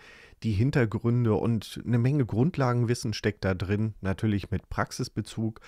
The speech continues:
und, ähm, ja, dass ihr eure Fähigkeiten auf der Kommandozeile ausbaut, beziehungsweise dort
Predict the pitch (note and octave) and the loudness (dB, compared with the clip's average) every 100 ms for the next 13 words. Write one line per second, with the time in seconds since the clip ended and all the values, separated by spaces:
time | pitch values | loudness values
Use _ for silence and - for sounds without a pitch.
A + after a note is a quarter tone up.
0 | - - - B2+ D#3 C#3+ - F2 C3 C3 | -20 -20 -2 2 2 0 -2 2 4 4
1 | B2+ - G#2 A#2 G#2 - A2+ A2+ A#2 - | 0 -2 -2 0 0 0 2 2 2 0
2 | B2+ - B2 - G2+ - G2+ G#2+ G#2+ C#3 | -2 -2 -4 -2 -2 -2 -2 0 0 0
3 | C3 - A#2+ A2+ - G2+ - - - D3 | -2 0 0 0 -2 -6 -6 -8 -2 -2
4 | - A2+ - A#2 A2+ - F#2+ G#2+ G#2+ F#2+ | -2 -4 -2 -2 -4 -2 -2 0 -2 -2
5 | F2+ G#2 - - | 0 0 -4 -20